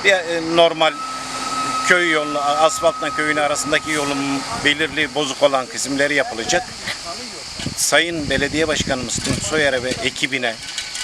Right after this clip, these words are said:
çok çok teşekkür ederiz. Anında bize göndermiş olduğu hizmetlerden dolayı.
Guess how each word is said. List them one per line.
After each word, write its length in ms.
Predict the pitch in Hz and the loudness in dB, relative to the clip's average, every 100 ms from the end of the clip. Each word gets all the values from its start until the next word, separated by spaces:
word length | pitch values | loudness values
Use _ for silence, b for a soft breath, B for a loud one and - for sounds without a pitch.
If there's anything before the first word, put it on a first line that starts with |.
| - - | -6 -2
çok 220 | 156 - | -2 0
çok 200 | 147 - | -4 -2
teşekkür 400 | 135 139 131 143 | -2 -2 -2 -2
ederiz. 400 | 135 127 135 135 | 2 0 0 0
Anında 640 | 143 151 147 131 120 151 - - - - - - 110 | 2 4 2 -2 2 2 2 -12 -16 -14 -14 -14 -8
bize 280 | 117 131 135 | -2 0 0
göndermiş 480 | 123 123 127 131 127 | -2 2 0 2 -2
olduğu 240 | 117 110 | -2 -2
hizmetlerden 760 | 139 113 120 - 123 113 117 107 | 0 0 -2 -2 0 2 0 -2
dolayı. 240 | 101 87 | -4 -6